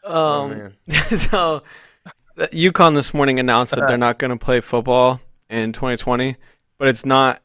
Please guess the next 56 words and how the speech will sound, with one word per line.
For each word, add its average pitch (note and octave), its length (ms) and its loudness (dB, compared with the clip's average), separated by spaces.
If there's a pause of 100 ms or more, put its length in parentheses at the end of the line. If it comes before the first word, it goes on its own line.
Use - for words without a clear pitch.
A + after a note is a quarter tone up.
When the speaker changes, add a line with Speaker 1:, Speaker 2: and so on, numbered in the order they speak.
Speaker 1:
as A#2+ 120 -10
big A2+ 220 -2
of A2+ 60 -2
a G#2+ 60 -4
deal G#2+ 280 -2
as G#2+ 120 -2
it - 80 -12
sounds, G#2+ 580 -8 (600)
uh, F2+ 360 -4 (100)
because A#2+ 420 -4
uconn C#3+ 420 -4
is B2+ 80 -6
Speaker 3:
Because - 20 -4
Speaker 1:
an D3 100 0
Speaker 3:
they're D3 120 4
Speaker 1:
indep- - 60 -6
Speaker 3:
terrible? D#3+ 540 2 (580)
Speaker 2:
They're A#2+ 180 0
Speaker 1:
Well, D#3+ 120 4
Speaker 2:
so D#3+ 100 4
Speaker 1:
one, D3+ 80 -2
Speaker 2:
terrible. D#3+ 320 2
Speaker 3:
'Cause D3+ 100 0
they, C#3 140 2
Speaker 1:
they're C3+ 320 0 (140)
Speaker 3:
because A#3 300 4
they F#3+ 200 2
suck. - 680 2 (400)
Speaker 1:
Well, D3 240 2
Speaker 3:
<laughs> - 0 -
Speaker 1:
that, D#3 540 4
and E3+ 420 -4 (340)
they're E3+ 120 0
an F3+ 100 0
independent, D#3 720 -4
and C3 100 -6
every D3+ 220 0
other D3 140 0
conference C#3 420 -6
is A#2+ 80 -16
playing B2+ 560 -6 (120)
conference C#3 420 -6
only B2+ 500 -8
and A#2+ 160 -10
maybe B2+ 240 -4
one B2 300 -4
non-conference, A#2 640 -4
so C3 100 -8
they C3 140 -4
literally E3 340 -2
had C3 240 -2
no D3 160 -4
one C#3 160 -2
to A#2+ 80 -10
play. A2 360 -2
Speaker 3:
Mm. F#2+ 180 -12